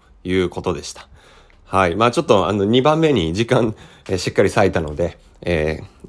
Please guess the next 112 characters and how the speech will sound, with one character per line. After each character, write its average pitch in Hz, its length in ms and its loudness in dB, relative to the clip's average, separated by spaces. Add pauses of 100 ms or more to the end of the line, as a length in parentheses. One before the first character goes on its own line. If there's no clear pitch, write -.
三 190 240 0
番 104 180 2
目 101 60 4
は 87 80 2
こ 101 100 -2
ん 95 40 4
な 90 120 2
と 87 120 -6
こ 95 100 0
ろ 87 80 2
で 80 80 -4
す - 100 -14
け - 80 -4
れ 80 60 -2
ど 90 60 0
も、 98 160 0
ア 180 80 4
イ 202 80 4
デ 190 40 0
ィ 202 120 6
ア - 20 6
出 190 100 6
し 190 80 -4
と 135 100 0
か 120 80 2
に 110 80 0
非 110 100 -4
常 113 100 2
に 107 300 0
有 123 180 4
効 120 180 2
な 98 140 0
考 104 160 -2 (140)
え 92 60 2
な 82 100 -2
の 87 100 -4
で、 175 220 2 (200)
え 95 60 -6
ー、 - 20 -6
ぜ 95 80 -10
ひ 92 160 -6
使 - 160 -18
っ 85 60 -10
て - 100 -18
み 73 80 -12
て - 60 -18
く - 80 -18
だ - 80 -20
さ - 120 -18
い。 - 60 -20 (360)
さ 214 100 4
て、 - 180 4
え 110 100 6
ー、 - 20 6
ま 107 120 4
と 117 120 2
め 113 100 6
ま 107 140 4
す - 100 -8
と、 175 240 4 (220)
え 98 100 0
ー、 - 40 -2
で 120 120 2
き 240 100 0
る 185 120 6
を 101 60 6
や 85 120 0
る 104 80 -2
に 104 100 0
も 80 200 -4
実 123 240 0
は 139 60 4
三 92 140 -2
つ - 140 -4
あ 101 40 2
り 92 60 -2
ま 78 100 -6
す。 - 220 -20
今。 202 320 0 (380)
そ - 140 -2
れ 160 60 4
は 151 40 2
一 175 160 -2
つ 170 100 0
目 180 120 6
は 156 140 4
今 196 280 4
で 104 140 -2
き 123 100 0
る 147 80 6
を 196 80 8
や 92 160 0
る 107 120 0
と - 200 -10
い 69 80 -6
う 69 60 -10
こ 69 80 -10
と。 - 80 -10
で 95 120 -4
き 101 80 -4
る 92 60 -4
こ 90 80 -8
と 190 100 2
を 170 40 6
や 104 100 4
ろ 87 100 2
う - 40 -4
と - 100 -14
い - 40 -12
う - 20 -14
こ - 100 -20
と。 - 80 -20